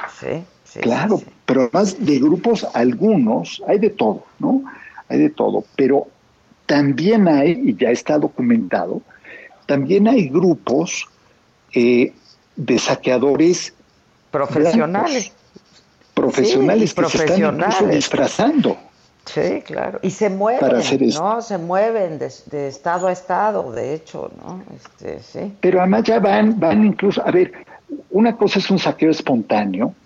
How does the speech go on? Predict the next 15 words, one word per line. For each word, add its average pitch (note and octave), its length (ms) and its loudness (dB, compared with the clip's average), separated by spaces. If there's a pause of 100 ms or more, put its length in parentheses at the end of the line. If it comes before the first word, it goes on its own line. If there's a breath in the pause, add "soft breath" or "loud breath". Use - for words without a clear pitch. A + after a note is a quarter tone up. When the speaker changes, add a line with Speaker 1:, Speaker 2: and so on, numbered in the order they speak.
(320)
Speaker 1:
Sí, F3 300 -4 (100)
Speaker 2:
¿Te F#3 100 0
Speaker 1:
claro. - 80 -6
Speaker 2:
acuerdas B3+ 280 2
los, F#3+ 360 2
los, C3+ 400 2
las C#3 280 2
escenas G3 360 0
de E3+ 80 2
saqueo C#3+ 320 0
en C#3+ 100 2
México C#3+ 420 0
cuando A2+ 220 0
el A2+ 80 2
gasolinazo A2 840 0